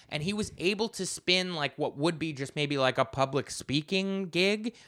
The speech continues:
into, like, "No, I'm gonna go to the comedy club and sell it out for three nights, and my, I'm gonna be getting paid way, probably way more than your,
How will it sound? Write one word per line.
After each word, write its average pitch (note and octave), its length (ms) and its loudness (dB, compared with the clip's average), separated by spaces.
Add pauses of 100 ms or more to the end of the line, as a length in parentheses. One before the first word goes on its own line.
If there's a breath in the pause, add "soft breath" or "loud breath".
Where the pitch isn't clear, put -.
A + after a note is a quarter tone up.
into, F#3 380 0
like, E3 240 6
"No, F3+ 220 8
I'm C#3 80 6
gonna D#3 120 2
go D#3 140 4
to D3+ 40 4
the C#3+ 80 2
comedy C#3+ 360 0
club B2 200 0
and A#2 80 -6
sell B2 240 2
it A#2+ 60 4
out A#2+ 180 2
for C3+ 60 -6
three B2 240 -4
nights, G2+ 400 -6
and A#2 180 -6
my, C3+ 520 0 (360 soft breath)
I'm D3+ 140 6
gonna E3+ 140 2
be D#3 100 0
getting C3+ 200 -2
paid B2+ 260 0
way, A#2+ 300 4
probably D3+ 300 4
way A2+ 520 4
more A2 540 2
than B2 220 0
your, A#2 260 0